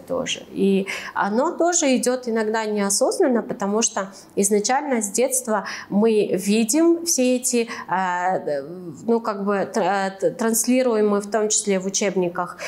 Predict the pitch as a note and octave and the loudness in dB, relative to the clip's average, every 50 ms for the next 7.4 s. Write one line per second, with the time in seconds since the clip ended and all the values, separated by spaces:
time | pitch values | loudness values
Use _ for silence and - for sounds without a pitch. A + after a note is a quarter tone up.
0 | - - - - F3+ F#3 F3+ F3+ F#3 F#3 G3+ G3+ G3+ - G#3 F#3+ F#3+ F3+ F3 F3 | -12 -6 -2 0 0 2 2 2 2 2 0 0 0 0 0 2 2 2 2 2
1 | F3+ F3 - G3 F3+ F#3+ F#3+ F#3+ - - F#4+ G#4 - D#4 B3+ A#3 F#3 F#3+ G#3+ A3 | 0 0 -2 0 0 0 -2 0 0 0 0 2 2 0 0 0 0 0 0 0
2 | G3+ F#3+ G3 A3 C4+ D4+ C#4+ A#3+ F#3 - G#3+ A3+ C4+ C4 - A3+ G#3 - G3+ G3 | 0 0 2 2 4 4 4 2 2 0 0 0 0 -2 -2 -2 0 0 0 0
3 | G3+ - G3 F#3+ G3 A3 B3 C4+ D4 C#4 C#4 - - G#3+ F#3 F3+ F3+ F#3 F#3+ G3+ | 0 -2 -2 0 0 0 0 0 0 -2 -2 -2 0 0 2 2 2 0 0 0
4 | G3+ G3+ G3+ G3+ - - F#3+ - - G3+ G3+ - - F#3+ F3 - E3+ - G#3 G3+ | 0 0 0 0 -2 -2 -2 -2 0 0 0 0 0 -2 -2 -4 -4 -4 -2 -2
5 | G3 F#3 F3 F3 F3+ G3 G3 G3 - - - - - - - - - F#3+ F#3 - | 0 -2 -2 -2 -2 -2 -2 -2 -6 -14 -14 -16 -16 -14 -6 -2 0 0 0 0
6 | G3 G#3+ A3+ B3 A#3 A#3 A3+ - G3+ F3+ F#3 F3+ F#3 F#3 F#3 F#3 F3+ F3 - F3+ | -2 -2 -2 -2 -4 -4 -2 -2 -2 -2 -2 -4 -4 -2 -2 -2 -2 -2 -4 -4
7 | - - - - - - - - | -4 -4 -4 -6 -8 -12 -16 -18